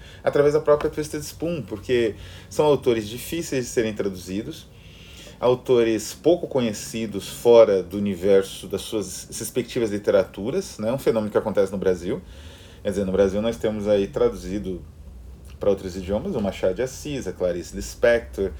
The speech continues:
o Guimarães Rosa, mais ou menos, que já começa a complicar um pouco a tradução,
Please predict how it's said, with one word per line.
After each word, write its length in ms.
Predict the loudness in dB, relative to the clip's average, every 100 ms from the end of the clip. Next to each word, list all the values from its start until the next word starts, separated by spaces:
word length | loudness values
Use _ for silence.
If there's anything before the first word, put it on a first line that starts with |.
| -12 -12 -12 -14 -12 -4
o 200 | -2 -2
Guimarães 800 | -4 -2 4 8 8 6 0 -4
Rosa, 560 | 4 8 8 8 4 0
mais 560 | 0 0 -2 -2 -2
ou 160 | 0 0
menos, 580 | 0 0 2 0 -4 -4
que 180 | -4
já 240 | 2 2 2
começa 420 | -2 -2 -2 -2
a 20 |
complicar 420 | -6 -6 -6 -4
um 60 | -4
pouco 240 | -4 -4
a 20 | 2
tradução, 600 | 4 4 4 4 4